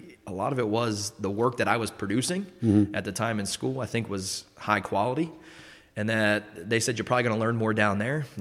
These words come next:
Speaker 1: If you can fly back and take your exams and pass them, you can pass the classes."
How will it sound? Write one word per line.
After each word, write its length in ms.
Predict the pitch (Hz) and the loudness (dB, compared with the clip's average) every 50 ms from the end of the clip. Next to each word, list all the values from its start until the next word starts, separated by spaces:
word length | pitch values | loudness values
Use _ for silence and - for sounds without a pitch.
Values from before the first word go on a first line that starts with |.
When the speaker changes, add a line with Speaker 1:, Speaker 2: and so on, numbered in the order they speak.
| - | -10
Speaker 1:
If 140 | - 113 - 123 | -10 -8 -4 -2
you 60 | 123 | 0
can 140 | 131 120 98 | 0 0 -2
fly 240 | - 127 113 117 | -2 0 2 2
back 280 | 123 113 113 120 131 - | 2 2 2 0 0 0
and 140 | 113 98 92 | -2 -2 0
take 180 | 113 113 113 117 | 0 -2 0 0
your 100 | 127 120 | -2 -2
exams 360 | 107 107 117 113 113 110 - | -2 -2 -2 -2 -2 -4 -4
and 80 | 95 90 | -6 -6
pass 280 | - 98 98 117 - | -4 -2 -2 -2 -2
them, 120 | - 151 135 | -2 -2 -2
you 80 | 104 | -2
can 140 | 95 - 90 | -4 -4 -6
pass 240 | - 95 90 90 - | -6 -6 -6 -6 -8
the 80 | - | -8
classes." 540 | 101 - 113 120 131 143 - - - - - | -6 -4 -2 -2 -2 -4 -8 -12 -12 -16 -16